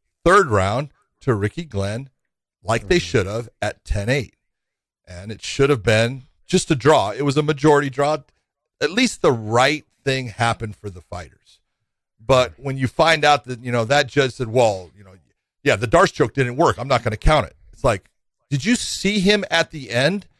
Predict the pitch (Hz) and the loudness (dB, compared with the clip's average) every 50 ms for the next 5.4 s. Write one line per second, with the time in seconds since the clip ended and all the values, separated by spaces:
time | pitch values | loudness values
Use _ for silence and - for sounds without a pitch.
0 | _ - - _ _ _ _ - 147 127 - 117 151 160 - - - - - 185 | _ -20 -20 _ _ _ _ -4 -4 -2 -2 0 0 0 0 -2 -4 -6 -4 -2
1 | 202 208 202 180 196 196 185 175 - - 156 160 165 160 - - 156 139 131 131 | 0 2 2 4 2 2 0 -2 -4 -2 0 0 0 0 -2 -6 -8 -4 0 2
2 | 127 123 110 120 123 101 82 85 95 127 131 151 165 165 - - 185 175 - - | 2 0 0 -4 -10 -16 -14 -6 -2 2 2 4 4 2 2 0 -2 -2 -4 -6
3 | - _ _ _ _ - 135 135 123 - - 175 160 165 160 - 165 160 156 147 | -20 _ _ _ _ -8 -8 -8 -8 -2 2 4 4 4 4 4 2 2 2 2
4 | - 143 127 - - 165 165 165 160 - 135 113 - _ - 156 156 156 156 131 | 0 -4 -6 -2 0 2 2 2 2 -2 -6 -18 -12 _ -2 0 2 2 0 -2
5 | 117 110 143 147 165 170 - | -2 0 2 2 2 0 -2